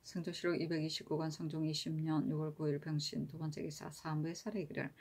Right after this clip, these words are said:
태주 목사 정성근이 일찍이 전을 받들고 와서 면대를 받은 뒤에, 사스라운 일로 인하여 서울에 이르러, 또 예고라의 숙배한 자는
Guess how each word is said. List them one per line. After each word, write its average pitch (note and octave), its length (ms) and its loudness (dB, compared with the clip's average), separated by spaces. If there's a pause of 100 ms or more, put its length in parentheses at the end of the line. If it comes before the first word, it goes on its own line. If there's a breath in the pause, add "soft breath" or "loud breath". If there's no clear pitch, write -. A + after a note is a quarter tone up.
(280 loud breath)
태주 G3 340 6
목사 F#3 500 6
정성근이 D#3 600 4
일찍이 D#3+ 420 2
전을 D#3+ 480 4
받들고 D3 480 2
와서 D3+ 300 2
면대를 D#3 440 2
받은 E3+ 260 0
뒤에, E3 180 0
사스라운 - 560 -2
일로 G#3+ 180 2
인하여 D#3+ 320 2
서울에 F3 380 4
이르러, F3 420 4
또 G#3 220 10
예고라의 D3+ 520 4
숙배한 G3+ 520 0
자는 F#3 240 4